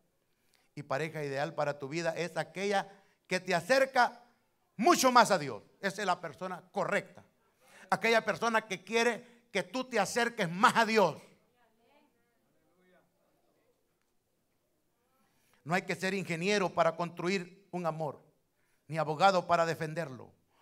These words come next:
o doctor para salvarlo. Se requiere tener a Dios en el corazón para conservar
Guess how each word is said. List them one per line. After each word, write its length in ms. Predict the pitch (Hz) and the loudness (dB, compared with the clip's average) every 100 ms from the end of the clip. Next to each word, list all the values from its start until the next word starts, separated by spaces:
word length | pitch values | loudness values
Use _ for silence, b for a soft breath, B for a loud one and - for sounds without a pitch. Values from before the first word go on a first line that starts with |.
| _ | _
o 120 | 175 | -2
doctor 420 | 165 165 170 220 214 | 0 2 4 4 6
para 180 | 190 | 4
salvarlo. 540 | 165 180 185 185 139 113 b b b | 4 2 2 0 -2 -14 b b b
Se 160 | - 180 | -6 -4
requiere 460 | 165 175 214 226 | -4 -2 2 2
tener 340 | 220 196 220 208 | 2 -2 2 4
a 80 | |
Dios 240 | 196 240 233 | 6 4 4
en 120 | 208 | 0
el 120 | 202 | 0
corazón 500 | 202 202 170 269 277 - B B | 2 2 6 6 6 0 B B
para 240 | 226 208 | 6 6
conservar 800 | 220 196 220 196 170 254 233 | 4 2 4 4 10 12 12